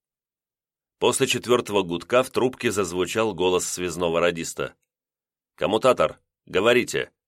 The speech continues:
произнёс он стандартную в таких случаях фразу. «Здравствуйте, это Генрих Шульц. Соедините меня с мистером Сакрионе». Богданов выдал шифрованное имя полковника Старцева.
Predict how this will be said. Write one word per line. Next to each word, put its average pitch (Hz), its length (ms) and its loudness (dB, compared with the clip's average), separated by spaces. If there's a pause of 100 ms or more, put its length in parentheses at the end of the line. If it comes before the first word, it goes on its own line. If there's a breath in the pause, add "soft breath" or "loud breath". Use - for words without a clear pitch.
(140)
произнёс 92 560 0
он 92 140 0
стандартную 92 640 0
в - 40 -10
таких 90 300 -4
случаях 90 460 -2
фразу. 78 420 0 (920)
«Здравствуйте, 80 880 0 (400)
это 127 280 2
Генрих 135 440 4
Шульц. 110 460 -2 (440)
Соедините 131 580 0
меня 131 200 4
с 127 80 -6
мистером 120 380 0
Сакрионе». 110 720 0 (720)
Богданов 87 520 2
выдал 98 260 0
шифрованное 90 680 0
имя 113 300 -2
полковника 87 600 0
Старцева. 73 600 -6